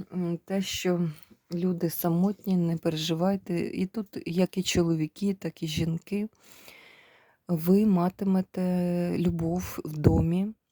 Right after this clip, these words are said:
щирі почуття, друг на все життя. М, тут буде свято, може бути і одруження, весілля с-, в домі. І ще говорять, що,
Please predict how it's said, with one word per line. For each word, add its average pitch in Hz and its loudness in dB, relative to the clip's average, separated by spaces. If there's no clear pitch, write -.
щирі 170 2
почуття, 165 -6
друг 170 -2
на 165 -4
все 165 -2
життя. 165 -4
М, 160 4
тут 170 -4
буде 156 2
свято, 165 -8
може 160 -6
бути 160 -2
і 160 -4
одруження, 175 2
весілля 180 -4
с-, - -10
в 156 -12
домі. 160 2
І 170 -8
ще 208 2
говорять, 185 2
що, 175 0